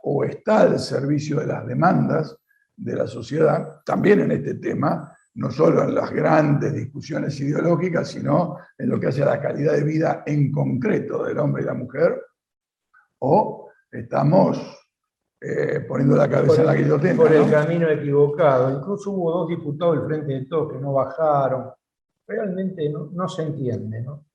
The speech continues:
Speaker 1: Pero, eh, a ver, estaba leyendo hoy, por ejemplo, de la diputada de Salta, que decía, "Estoy con covid".
Speaker 2: Ah.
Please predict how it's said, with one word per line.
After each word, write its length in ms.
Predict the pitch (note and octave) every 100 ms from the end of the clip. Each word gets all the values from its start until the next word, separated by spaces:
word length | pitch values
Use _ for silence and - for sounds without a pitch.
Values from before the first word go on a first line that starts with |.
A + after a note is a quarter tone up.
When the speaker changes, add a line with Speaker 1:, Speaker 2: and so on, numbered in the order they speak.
| -
Speaker 1:
Pero, 440 | G3 G3+ G#3 G#3 F3+
eh, 60 | F#3
a 100 | F#3+
ver, 240 | G3+ F3+ -
estaba 260 | F3 D4
leyendo 480 | G#3+ F3+ F#3+ F#3 F3
hoy, 200 | F3+ F#3+
por 140 | F#3 D3
ejemplo, 340 | E3 D3+ D#3+
de 60 | D3
la 120 | C3+
diputada 1120 | C3 A#2 C3 B2 D#3+ E3 E3 D3+ D3 C#3 - C3+
de 180 | B2 B2+
Salta, 840 | - D3 C3+ A#2 C3+ D3+ D3 - _ _
que 80 | C#3
decía, 200 | B2+ D3
"Estoy 380 | - - F#3+ G3+
con 220 | D#4 F3
covid". 340 | E3+ C#3+ - - _ _ _ _ _ _ _
Speaker 2:
Ah. 220 | C3+ A2+